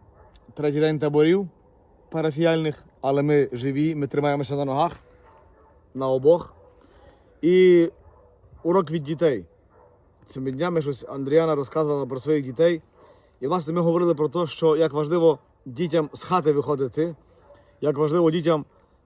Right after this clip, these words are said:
ну, влізати в якісь пригоди, хороші пригоди. То був такий момент, коли вони довший час нікуди не ходили з дітьми, то малий сидить так на ліжку і каже: «Мамо, мамо, прошу тебе,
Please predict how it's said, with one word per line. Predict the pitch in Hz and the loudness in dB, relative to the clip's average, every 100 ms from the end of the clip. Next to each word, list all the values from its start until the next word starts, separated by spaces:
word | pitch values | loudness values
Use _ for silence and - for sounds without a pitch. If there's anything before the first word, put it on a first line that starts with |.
| - | -10
ну, | 143 147 - 143 135 | -4 -4 -4 -10 -10
влізати | 135 139 135 156 165 180 165 | -10 -10 -6 -2 0 0 0
в | |
якісь | 156 156 | -2 -4
пригоди, | - 170 175 147 120 - | -2 2 4 4 0 -4
хороші | - 254 160 123 | 4 6 6 0
пригоди. | 139 143 131 98 - _ _ _ _ _ _ _ | -4 -2 -2 -6 -14 _ _ _ _ _ _ _
То | 160 156 151 143 _ _ - | 2 4 4 0 _ _ -12
був | 143 165 | -6 -6
такий | 139 170 | 0 0
момент, | 160 190 | 2 0
коли | 151 156 156 | 0 2 2
вони | 147 160 165 131 - _ | 2 0 0 -2 -10 _
довший | 127 165 156 147 139 | 0 2 2 0 -4
час | 175 185 185 - _ _ _ | -2 -2 -4 -10 _ _ _
нікуди | 131 151 175 170 | -8 -4 0 2
не | |
ходили | 165 170 170 147 | 2 2 4 2
з | |
дітьми, | 127 113 131 143 180 - - _ _ _ _ | -2 -8 -4 -4 -4 -8 -20 _ _ _ _
то | 147 | -2
малий | 160 160 180 160 | 0 2 2 2
сидить | 156 156 180 151 | -2 -2 -2 0
так | 180 127 | -4 -2
на | 160 | 0
ліжку | 175 135 | 0 0
і | 156 | -2
каже: | 151 156 | 2 0
«Мамо, | 160 165 175 185 190 190 175 147 - _ _ | -2 -4 -2 -2 -2 -2 -2 -2 -6 _ _
мамо, | 170 190 208 208 208 | -14 -8 -4 -2 -2
прошу | 180 185 208 160 185 | -4 -2 0 0 -2
тебе, | 190 185 156 | 0 0 0